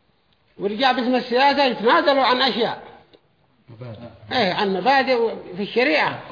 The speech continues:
Speaker 1: لأجل يعني بحجة إنهم يستطيعوا يسووا أشياء. قال المفروض لا. ما بالنسبة لعقائدنا وشرائعنا المفروض ما نتنازل عنها.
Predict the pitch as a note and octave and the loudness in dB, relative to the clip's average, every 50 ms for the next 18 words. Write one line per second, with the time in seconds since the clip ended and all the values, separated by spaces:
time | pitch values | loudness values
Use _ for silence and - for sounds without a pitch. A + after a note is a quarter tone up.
0 | - - - _ _ _ - - - _ _ - _ _ _ _ _ _ _ D#3 | -18 -20 -20 _ _ _ -20 -20 -20 _ _ -20 _ _ _ _ _ _ _ -6
1 | G3 G#3 B3 C#4+ C#4+ D#4+ D#4 C#4+ - - - - - - _ - - - _ _ | -2 0 2 2 2 0 0 -2 -6 -14 -20 -20 -20 -20 _ -18 -18 -18 _ _
2 | _ _ _ - G3+ F#3 F3+ F#3+ F3+ G3 G3+ F#3+ E3 F#3+ F#3 E3 D#3 - A3+ B3 | _ _ _ -12 -10 -10 -8 -6 -2 -2 0 0 0 -2 -4 -6 -4 -4 -4 -2
3 | G#3 B3+ A#3+ - A3+ A#3 A#3+ A#3+ B3+ B3 B3 - B3+ A#3 C#4 C4+ C4+ C#4 B3+ G#3+ | -2 -2 -2 0 0 0 0 0 -2 -2 0 0 0 0 0 0 0 0 -2 -4
4 | A3 G#3+ - B3 B3+ B3+ B3 A3+ G3 D#3+ E3+ D#3+ D#3+ - - - - E3 E3 G3 | -4 -2 0 2 2 4 4 2 0 -2 -4 -6 -6 -8 -12 -18 -14 -6 -2 0
5 | A3 A#3 A#3+ B3 G#3+ A3 C4 C4 C#4 D4 C#4 - - - - - - - - - | 0 0 0 0 -2 -2 -4 -4 0 0 0 0 -2 -6 -14 -18 -20 -20 -20 -20
6 | _ _ _ - - E3+ F#3+ G3 G3 A#3 C4 C4+ A#3+ F#3+ G#3+ G#3+ G3+ F#3+ - - | _ _ _ -10 -6 -4 -2 -2 -2 -2 -2 -2 -2 -2 0 2 2 2 0 -2
7 | - - - - - - - D3+ D#3 G3+ G3+ B3 C#4 C#4+ C4+ B3+ G3+ G3 E3+ D3+ | -8 -16 -18 -20 -14 -6 -2 0 0 2 2 2 2 2 2 0 -2 -2 -6 -8
8 | D3 - - - - - - - - - E3+ D#3+ A#3 B3 C4+ C#4+ D4 D4 D4+ D#4+ | -10 -12 -16 -20 -20 -20 -20 -14 -10 -6 -2 0 2 4 4 6 4 4 4 2
9 | D#4 D4 D4 C4+ C4 D4 C4+ B3+ C4 A#3+ G#3+ F#3 D#3 D#3+ D3+ C3 C3 A#2 G#2 A#2 | 2 2 2 0 0 0 0 2 2 2 2 2 0 -2 -4 -4 -6 -10 -10 -12
10 | A2+ A#2 | -12 -14